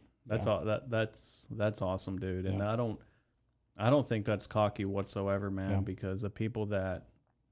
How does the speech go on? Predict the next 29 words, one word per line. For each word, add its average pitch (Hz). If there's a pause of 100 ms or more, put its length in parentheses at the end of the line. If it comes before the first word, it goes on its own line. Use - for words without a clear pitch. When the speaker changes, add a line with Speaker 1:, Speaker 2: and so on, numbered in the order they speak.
(100)
Speaker 1:
the 104
people 110
that 98
know, 98
Speaker 2:
Mm-hmm. 98
Speaker 1:
know, 92
you 92
know, 92
and 101
that's 104
all 98
you 98
should 95
ever, 95 (760)
you 120
shouldn't 127
want 101
validation 92
from 92
the 98
outside. 92
Speaker 2:
Yeah. 101
Speaker 1:
You 104
should 104 (800)
feel 107
validated 92
on 90
your 90
own. 95